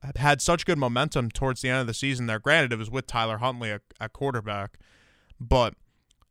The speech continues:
you know, ha-, a, a guy like that taking away from Lamar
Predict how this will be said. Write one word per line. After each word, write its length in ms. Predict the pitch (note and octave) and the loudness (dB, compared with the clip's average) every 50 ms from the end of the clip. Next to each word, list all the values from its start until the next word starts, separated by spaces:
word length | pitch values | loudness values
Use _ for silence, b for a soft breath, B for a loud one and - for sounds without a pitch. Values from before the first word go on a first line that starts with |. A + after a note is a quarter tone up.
| _ _ | _ _
you 160 | - B2 C3 | -4 -2 0
know, 260 | A#2+ A#2 A2+ A2 G#2+ | 2 2 2 0 0
ha-, 360 | A#2 B2+ - - F2 F2 B2 - - | -2 -4 -4 -4 -4 -4 -4 -4 -4
a, 60 | C3+ | -4
a 40 | B2+ | 0
guy 220 | C3 C3 C#3 D3 | 2 4 4 4
like 220 | C#3+ C3 B2 - | 4 2 0 -2
that 320 | - C3 C#3 C3 B2 - - _ - - - _ _ _ _ _ _ _ _ _ _ _ _ - - - _ | 0 2 2 2 2 0 -4 _ -20 -20 -20 _ _ _ _ _ _ _ _ _ _ _ _ -20 -20 -16 _
taking 320 | - - D#3+ D3+ D3 D#3 D3 | -2 0 0 0 0 0 0
away 320 | C3 A#2+ A#2+ B2 C3+ C#3 | 0 0 0 0 0 0
from 340 | C3+ - C3+ A#2+ A#2 A2+ G#2 - | -2 -2 -4 -6 -6 -6 -10 -8
Lamar 520 | A2+ A#2+ A2+ A#2 A2+ A2+ A2+ A2 G#2+ G#2+ | -8 -6 -6 -4 -4 -4 -2 -2 -4 -6